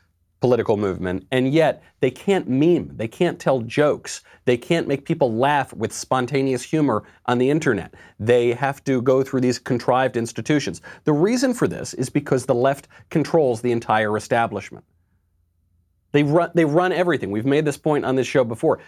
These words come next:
They control the mainstream media, Hollywood, big tech, higher education, lower education, administrative government. They, they've got everything,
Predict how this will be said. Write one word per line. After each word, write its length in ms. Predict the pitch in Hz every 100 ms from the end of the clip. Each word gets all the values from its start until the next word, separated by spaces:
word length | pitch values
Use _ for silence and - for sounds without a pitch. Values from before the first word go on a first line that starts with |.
| _
They 120 | 117
control 560 | 120 123 - 127 120 - -
the 220 | 95 87 -
mainstream 400 | 151 175 180 170
media, 300 | 165 160 143
Hollywood, 360 | 139 147 139
big 200 | 135 135
tech, 260 | 139 123 - _
higher 220 | 147 147 139
education, 380 | 127 139 123
lower 140 | 120 127
education, 540 | 117 127 120 110 101 -
administrative 400 | 113 135 131 117
government. 260 | 120 120
They, 140 | 120 139
they've 120 | 160
got 200 | 160 196
everything, 560 | 175 156 156 - -